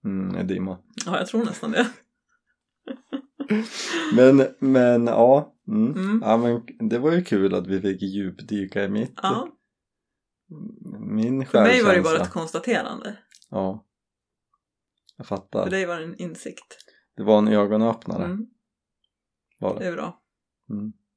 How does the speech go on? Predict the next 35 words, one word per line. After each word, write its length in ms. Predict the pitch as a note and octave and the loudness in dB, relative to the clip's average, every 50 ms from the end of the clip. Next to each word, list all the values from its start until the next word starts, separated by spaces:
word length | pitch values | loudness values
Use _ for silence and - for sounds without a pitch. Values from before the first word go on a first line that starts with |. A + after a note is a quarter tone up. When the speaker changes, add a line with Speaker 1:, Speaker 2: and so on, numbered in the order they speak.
| _ _ _ _ _ _ - - _ _ | _ _ _ _ _ _ -20 -20 _ _
Speaker 2:
Kan 100 | - - | -16 -14
du 60 | F#3+ | -14
behöva. 320 | D#3+ E3 F3 E3+ D#3+ - - _ _ _ _ - - - - - - - - - | -14 -14 -14 -14 -14 -16 -18 _ _ _ _ -20 -20 -20 -20 -20 -20 -20 -20 -20
Speaker 1:
<laughs> 680 | - - _ _ - - _ _ _ _ _ _ - | -20 -20 _ _ -20 -20 _ _ _ _ _ _ -10
Kanske. 420 | - G#2 G2 G2 F#2+ - - A2 A2 _ - - - | -6 -4 -4 -4 -6 -10 -12 -16 -16 _ -20 -10 0
Men 240 | - C#3 C#3 C#3 C3 | 6 8 10 10 10
det 60 | B2 | 10
var 120 | A#2 B2+ C3 | 8 8 8
en 100 | C3+ C3 | 8 8
himla 340 | G2+ C3 C#3 C3 B2+ A2+ G#2+ | 6 6 6 6 6 6 4
trevlig 320 | - G2+ F#2+ F#2 F2+ - | 4 2 0 0 0 -2
tur, 100 | - F2+ | -4 -6
vill 120 | E2+ E2+ - _ _ - | -8 -8 -10 _ _ -10
Speaker 2:
Mm. 120 | - - | -8 -6
Speaker 1:
jag 100 | F2+ - | -6 -6
bara 120 | - - - | -6 -8 -12
säga. 200 | - - - - _ _ _ - | -12 -16 -20 -20 _ _ _ -12
Speaker 2:
Mm. 160 | G#3 G#3+ - - - _ _ | -8 -8 -8 -10 -12 _ _
Speaker 1:
Jätteroligt 540 | - A2+ A#2+ A#2 A#2 B2+ B2 A2 G#2+ G2 F#2 | 4 6 6 8 6 4 2 2 2 2 2
att 60 | - - | 0 0
träffa 300 | - G#2+ G2 - - G#2+ | 2 2 2 2 -2 -4
alla. 260 | F#2 F2 E2+ E2 - - _ _ _ _ _ _ _ _ - - - - - - - | -4 -4 -6 -10 -12 -14 _ _ _ _ _ _ _ _ -20 -20 -20 -18 -16 -14 -14
Såna 220 | F#2+ - - G#2 G2 | -10 -6 -2 0 2
här 140 | G2 F#2+ F2+ | 2 2 0
som 160 | - G2 F#2+ | 0 -2 -2
man 100 | F#2 F#2 | -2 -2
har 80 | F#2 | -2
haft 260 | F2 F2+ - - _ - _ - - | -4 -6 -10 -14 _ -20 _ -20 -18
skrivit 520 | - - - - A2 F#2+ F#2+ G2 F2+ F#2+ | -16 -8 -4 -4 -2 0 0 -2 0 0
något 220 | F#2 F2+ F2+ - - | -2 -2 -4 -4 -6
med 160 | G2+ F#2+ F#2 | -8 -8 -6
på 80 | G2+ | -6
Instagram 500 | G2 F#2 F2+ - G#2+ G2 G2 F#2 F#2 F#2 | -6 -6 -6 -4 -4 -4 -2 -4 -4 -6
ibland 300 | F#2+ F#2 F#2 F2+ F2 F2 F2 | -6 -8 -8 -8 -8 -10 -10
då. 160 | - - - | -12 -14 -16